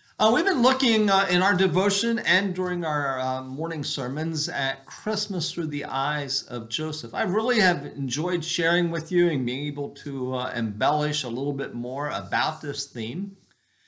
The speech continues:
And today, uh, we take and look at this part of the story. Um, uh, the last part of this story, as we actually look at the journey that Mary and Joseph took as they traveled from Nazareth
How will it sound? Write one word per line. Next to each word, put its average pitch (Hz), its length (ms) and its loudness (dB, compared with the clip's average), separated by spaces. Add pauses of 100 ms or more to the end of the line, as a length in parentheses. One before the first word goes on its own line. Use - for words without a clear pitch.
(160)
And 202 80 4
today, 269 400 2
uh, 190 300 4
we 180 220 6
take 208 440 2
and 165 220 0
look 202 180 2
at 180 200 -2
this 185 200 0
part 196 400 0
of 175 140 -2
the 170 100 -2
story. 160 760 2
Um, 139 560 -2 (640)
uh, 123 160 -4
the 151 140 0
last 214 280 4
part 180 140 4
of 147 100 0
this 131 140 -4
story, 147 560 -2
as 151 220 -2
we 156 120 -6
actually 180 440 2
look 151 320 -2
at 160 140 -4
the 143 100 -6
journey 131 580 -2
that 127 300 -8
Mary 147 420 0
and 143 140 -4
Joseph 127 600 -6
took 143 460 -2
as 139 160 -4
they 139 140 -2
traveled 156 600 -2
from 117 320 -2
Nazareth 117 720 -2